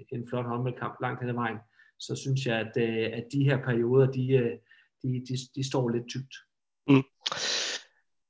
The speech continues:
Speaker 2: I gok vil man jo gerne vinde, det, det lægger man ikke skjul på. Øh, man har så en, en, en strategi, hvor man så også rigtig gerne vil, øh, vil udvikle spillere, og det må man jo også sige, de, de lykkedes rigtig, rigtig godt med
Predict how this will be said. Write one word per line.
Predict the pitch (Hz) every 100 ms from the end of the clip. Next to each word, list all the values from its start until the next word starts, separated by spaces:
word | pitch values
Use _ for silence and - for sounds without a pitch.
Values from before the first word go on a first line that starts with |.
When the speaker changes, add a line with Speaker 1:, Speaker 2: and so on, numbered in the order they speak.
| _ -
Speaker 2:
I |
gok | 147 165 - 160
vil | 160
man | 151 139
jo | 135 139 127 -
gerne | - 127 160
vinde, | 135 156 156
det, | 151 143 131
det | 139
lægger | 139 135
man | 127
ikke | 151 - -
skjul | - - 165 160
på. | 151 151 151 143
Øh, | 127 123 123
man | 135
har | 135 143
så | 139 147
en, | 135 123 117 -
en, | 127 123
en | 131
strategi, | - 135 123 151 147
hvor | 123 127
man | 139 123
så | 143
også | 127 139 151 135
rigtig | 139 -
gerne | 135 147
vil, | 127 120 117
øh, | 113 113 104
vil | 117 127
udvikle | 160 165 156 - 123 113 -
spillere, | - 135 139
og |
det | 131
må | 135
man | 127 123
jo | 123
også | 156 175
sige, | - 160 185
de, | 156 143 -
de | 143 151
lykkedes | 170 151 - 143
rigtig, | 147 - 127 117 120 127
rigtig | 139 147
godt | 143 -
med | 131 139